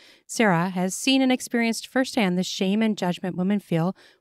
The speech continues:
working in various entertainment and sex industries and the effects it has on them personally. She shares personal stories with shame or fear of judgment and her journey to getting to where she is now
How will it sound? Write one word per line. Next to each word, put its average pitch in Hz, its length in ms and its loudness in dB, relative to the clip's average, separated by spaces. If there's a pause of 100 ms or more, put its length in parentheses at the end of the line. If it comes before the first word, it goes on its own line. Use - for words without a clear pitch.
working 247 260 -2
in 196 140 0
various 190 520 2
entertainment 208 640 2
and 190 160 -2
sex - 380 -6
industries 185 580 -4 (340)
and 254 120 2
the 269 40 4
effects - 380 0
it 226 120 0
has 185 280 -2
on 175 220 0
them 170 160 0
personally. 160 640 -2 (140)
She - 160 -4
shares 196 260 2
personal 240 400 0
stories 190 420 0
with 180 120 -4
shame 196 340 0
or 233 80 2
fear 214 300 2
of 196 100 0
judgment 175 480 -2 (380)
and 247 100 2
her 262 120 4
journey 220 500 2
to - 180 -8
getting 277 300 2
to 285 100 -2
where 226 180 2
she 233 220 0
is 214 160 0
now 185 320 2